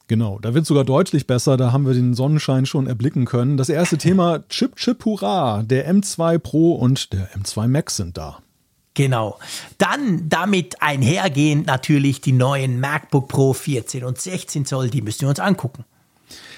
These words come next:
Speaker 1: Der Kleine kommt ganz groß raus. Der Mac Mini ist, ja,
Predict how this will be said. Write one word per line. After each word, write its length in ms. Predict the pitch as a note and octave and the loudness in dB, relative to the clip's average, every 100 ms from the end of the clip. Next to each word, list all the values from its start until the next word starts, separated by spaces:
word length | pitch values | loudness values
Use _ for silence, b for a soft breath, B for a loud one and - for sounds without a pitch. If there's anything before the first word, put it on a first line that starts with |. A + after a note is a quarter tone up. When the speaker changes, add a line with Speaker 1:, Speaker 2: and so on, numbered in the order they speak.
| B B | B B
Speaker 1:
Der 120 | B2 | -2
Kleine 560 | - D3 F3+ F3 E3+ F3 | 0 2 4 4 2 0
kommt 300 | - C3+ C#3+ | 0 0 0
ganz 300 | C3 C#3 C#3+ | -2 -2 -4
groß 340 | B2 B2+ C3+ D3 | -2 0 0 0
raus. 300 | D#3+ A#2+ - | 0 0 0
Der 100 | D3 | 0
Mac 160 | F3+ | 2
Mini 480 | F3 A3 G3 F#3+ A#3 - | 4 4 6 6 4 0
ist, 400 | - F3 - - - _ | -2 -2 -2 -12 -20 _
ja, 240 | B2+ G#2+ | -8 -8